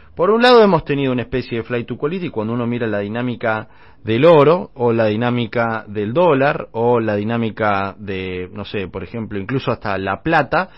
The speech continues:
Eh, bueno, en general, eh, vimos un, un, una buena suba. Por ejemplo, a ver,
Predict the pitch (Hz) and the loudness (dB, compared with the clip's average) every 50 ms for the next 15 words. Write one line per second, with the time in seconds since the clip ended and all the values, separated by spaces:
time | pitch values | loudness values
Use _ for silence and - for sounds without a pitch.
0 | - - - - - - 123 127 127 127 127 127 131 160 180 165 127 - - _ | -20 -20 -20 -20 -12 -6 -2 0 2 2 2 2 2 2 2 2 2 0 -4 _
1 | - 123 117 113 107 - 131 120 120 139 147 160 185 190 - - 120 113 110 104 | -6 -4 -4 -4 -4 -4 -2 0 2 2 4 4 4 2 0 -2 -2 -2 -2 -2
2 | 104 104 - 120 120 135 139 143 131 117 - - - 135 127 127 127 123 120 117 | -2 -4 -6 -4 -2 0 2 2 0 -2 -4 -8 -6 -4 -2 0 0 0 0 0
3 | 113 110 110 110 - 135 127 127 131 - 135 139 139 131 143 156 156 139 127 - | -2 -2 -4 -6 -6 -4 -4 -2 -2 -2 -2 -2 -2 0 0 0 -2 -2 -4 -4
4 | 214 196 139 117 120 127 117 170 165 147 135 135 135 120 113 | -2 0 0 0 -2 -4 -6 -4 -4 0 0 2 2 0 -2